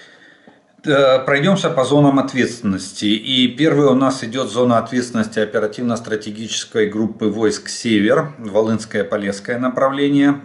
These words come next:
Здесь оперативная обстановка остается без существенных изменений. Она стабильна и контролируема с нашей стороны.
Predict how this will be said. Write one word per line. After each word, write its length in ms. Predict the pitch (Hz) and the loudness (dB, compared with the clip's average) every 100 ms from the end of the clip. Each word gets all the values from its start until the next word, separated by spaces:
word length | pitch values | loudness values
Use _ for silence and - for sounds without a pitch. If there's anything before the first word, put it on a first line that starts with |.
| - | -12
Здесь 420 | 110 90 131 131 | -14 -6 -2 -2
оперативная 600 | 107 104 107 104 113 101 | -4 -4 -6 -4 -4 -4
обстановка 580 | 101 - 110 107 98 - | -4 -8 -4 -4 -4 -6
остается 440 | 101 - 104 - 101 | -6 -6 -6 -6 -12
без 420 | 90 104 107 - | -6 -2 -2 -2
существенных 680 | 98 - 101 - 98 98 107 | -12 -12 -12 -12 -10 -10 -10
изменений. 680 | 95 98 104 107 147 160 - - - _ - | -10 -4 -2 -2 -2 -6 -10 -20 -20 _ -6
Она 240 | 110 120 | -2 -2
стабильна 580 | 117 - 113 110 98 95 | -2 -4 -4 0 0 -2
и 40 | 95 | -6
контролируема 840 | 104 98 101 110 143 160 160 147 | -6 -4 -4 0 0 2 2 0
с 160 | 143 - | -2 -4
нашей 400 | 104 101 120 110 - _ _ | -4 -4 -6 -12 -18 _ _
стороны. 640 | - - 104 104 85 85 | -18 -4 0 2 0 -6